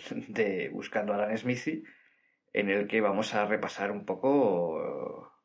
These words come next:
lo que dio de sí la gala de los Goya de, de, de este año, ¿no?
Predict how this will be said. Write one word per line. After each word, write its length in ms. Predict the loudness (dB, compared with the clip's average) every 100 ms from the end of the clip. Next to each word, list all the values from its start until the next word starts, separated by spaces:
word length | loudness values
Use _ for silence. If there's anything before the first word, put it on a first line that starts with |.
| _ _
lo 180 | -4 -2
que 140 | -2
dio 140 | -2 -2
de 80 | -4
sí 400 | -6 -4 -2 0 -2 -4 -14 -8 -8 -8 _ _ -8 -6 -4
la 360 | -4 -4 -6
gala 280 | -4 -2 0
de 240 | 0 0 0
los 220 | -2 0
Goya 260 | 0 2
de, 240 | 2 0 -2
de, 260 | -10 -12
de 80 | -10
este 260 | -12 -2 0
año, 260 | 0 -2
¿no? 200 | -6 -10